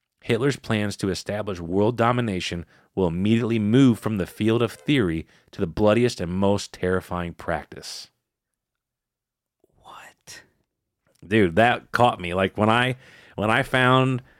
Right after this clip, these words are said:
Speaker 1: that it, it said Churchill even made a fucking statement about it.
Speaker 2: That's so, that's so, of all the things you could talk about in,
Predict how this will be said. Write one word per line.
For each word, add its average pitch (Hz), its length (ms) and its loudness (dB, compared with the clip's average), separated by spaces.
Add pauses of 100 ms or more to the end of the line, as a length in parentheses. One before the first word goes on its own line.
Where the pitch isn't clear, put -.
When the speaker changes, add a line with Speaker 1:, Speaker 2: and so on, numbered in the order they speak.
(300)
Speaker 1:
that 104 240 2
it, 98 160 -2 (160)
it 107 140 -6
said 95 320 0
Churchill 107 600 2
even 107 520 2
made 95 320 4
a 87 120 -6
fucking 90 440 -2
statement 101 500 0
about 78 340 -4
it. - 120 -20 (100)
Speaker 2:
That's - 240 -14
so, 104 720 -10
that's 101 280 -14
so, - 960 -12 (2000)
of 131 200 -6
all 135 220 -2
the 143 120 -6
things 127 360 -4
you 117 100 -6
could 123 200 -8
talk 117 300 -2
about 101 480 -10
in, 101 400 -16